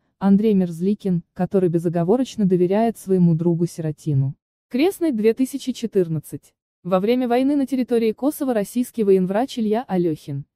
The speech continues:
Сергей Пускипалис, помог появиться на свет сотням албанских и сербских детишек.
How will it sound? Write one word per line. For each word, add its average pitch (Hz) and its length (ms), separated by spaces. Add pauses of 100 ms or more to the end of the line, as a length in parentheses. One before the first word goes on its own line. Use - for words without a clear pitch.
(160)
Сергей 202 440
Пускипалис, 214 760 (180)
помог 220 340
появиться 220 480
на 202 120
свет 247 280
сотням 254 440
албанских 196 640
и 214 100
сербских 226 540
детишек. 175 600